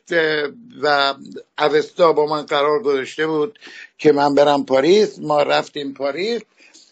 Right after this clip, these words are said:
برای اولین بار من اونجا با ترن زیر آبی بین لندن و پاریس، با اون ترن رفتم. در ف-، اه،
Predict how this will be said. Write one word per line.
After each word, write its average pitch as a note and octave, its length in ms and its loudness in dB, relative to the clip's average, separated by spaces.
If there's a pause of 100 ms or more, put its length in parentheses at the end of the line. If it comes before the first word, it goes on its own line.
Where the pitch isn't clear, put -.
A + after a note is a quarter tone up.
(260)
برای G#3+ 300 4
اولین F3+ 520 -2
بار A3 160 2
من A#3+ 360 -2
اونجا G#3 480 2
با G3+ 520 2
ترن A3+ 440 0
زیر F3 360 -2
آبی E3 540 2
بین F#3+ 520 -2 (280)
لندن D#3 500 -4
و D#3 120 -2
پاریس، D#3+ 480 0 (140)
با C#3 140 -4
اون E3 340 -6
ترن D#3 400 2
رفتم. A#2 460 -8 (580)
در A3+ 200 6
ف-، G3 200 -12
اه، F#3+ 500 6